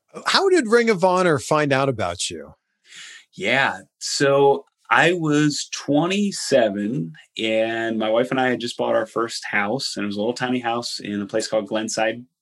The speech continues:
Speaker 2: Pennsylvania. And I still doing the pharmaceutical thing. And, um, I was traveling a little bit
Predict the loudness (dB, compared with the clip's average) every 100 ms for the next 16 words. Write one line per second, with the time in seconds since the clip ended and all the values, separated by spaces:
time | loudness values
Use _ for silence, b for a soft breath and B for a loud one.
0 | _ -10 -6 -4 -2 -2 -4 -6 B B
1 | B B _ -2 0 0 -2 -2 -2 -4
2 | -2 0 0 -2 -2 -4 -8 -8 -2 0
3 | 2 0 0 -2 -2 -4 -4 -6 -4 -2
4 | -2 -4 -6 _ _ -6 -4 -2 -4 -2
5 | -2 -2 -2 -6 -8 _ _ _ _ _
6 | _ 0 0 -2 -4 0 2 2 0 2
7 | 2 0 0